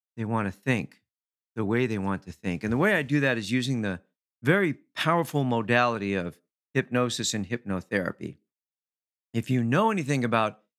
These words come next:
hypnosis, then you probably know that when you're in hypnosis, you're awake, you're aware, you're fully in control. Nobody has any ability to make you do or say anything you don't want to do or say.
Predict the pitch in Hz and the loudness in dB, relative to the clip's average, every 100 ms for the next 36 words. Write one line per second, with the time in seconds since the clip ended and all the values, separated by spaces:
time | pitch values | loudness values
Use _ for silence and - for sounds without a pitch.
0 | _ _ - 151 135 135 123 185 190 185 | _ _ -2 0 2 2 2 0 0 0
1 | 185 175 - 175 170 139 131 113 110 113 | 0 0 2 2 2 0 2 2 2 2
2 | 113 117 120 127 104 117 113 113 110 127 | 0 0 2 0 0 -2 0 0 0 -2
3 | - 123 135 131 113 113 123 - 120 135 | 0 0 0 2 2 2 -2 -2 0 0
4 | 110 113 113 117 131 127 - - 110 120 | 2 2 2 0 -4 -6 -8 -2 0 2
5 | 127 127 143 131 131 117 110 107 - _ | 0 0 -2 0 0 0 0 -6 -12 _
6 | _ _ - 113 123 113 123 117 127 127 | _ _ -4 0 0 2 2 2 0 0
7 | 113 123 123 120 120 120 131 113 92 120 | 2 2 2 0 0 0 -2 -4 -2 0
8 | 120 120 - 117 117 120 - 120 120 120 | 2 0 0 0 0 -2 -2 0 0 0
9 | 120 117 120 120 139 - 107 98 113 | -2 -2 0 0 0 0 0 0 -4